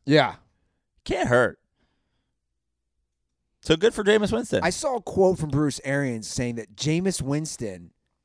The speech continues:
Speaker 1: couldn't read the scoreboard.
Speaker 2: Yeah, remarkable. H-, but, like, how did this happen so lo-, like, how did this last so long?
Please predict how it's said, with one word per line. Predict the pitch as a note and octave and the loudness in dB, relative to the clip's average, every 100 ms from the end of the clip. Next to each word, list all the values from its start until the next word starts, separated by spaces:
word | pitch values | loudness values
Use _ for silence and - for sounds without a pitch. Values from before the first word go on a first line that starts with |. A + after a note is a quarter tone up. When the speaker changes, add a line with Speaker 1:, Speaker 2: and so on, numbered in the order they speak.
| _ _ _ _ _ | _ _ _ _ _
Speaker 1:
couldn't | - F#3 D#3+ | 0 0 2
read | C#3 D3 G#2+ | -2 -2 -4
the | |
scoreboard. | - - C3 A2 D#2 B1+ _ _ _ _ _ _ _ _ _ _ _ _ _ _ _ _ _ _ _ | -12 -2 0 0 -4 -14 _ _ _ _ _ _ _ _ _ _ _ _ _ _ _ _ _ _ _
Speaker 2:
Yeah, | - F#2 - _ | -6 -6 -6 _
remarkable. | G#2 A#2 G2+ - D2 - _ _ _ _ _ _ _ - | -2 4 2 2 -10 -12 _ _ _ _ _ _ _ -8
H-, | C3+ | 0
but, | |
like, | F#3 F3+ | 2 2
how | - E3+ | 4 4
did | A3 F#3+ | 4 2
this | F3+ - | 0 2
happen | D#3+ D#3 D3 C3 | 0 2 -2 -2
so | - C3+ | 4 4
lo-, | A2 A2 | 6 0
like, | - A#2+ A2+ | 0 0 0
how | G#2+ D3 | 2 2
did | D#3 | 4
this | B2+ B2 | 0 2
last | B2+ A#2 - | 2 2 2
so | B2+ A2+ | 4 6
long? | G2+ B2+ - | 4 2 -4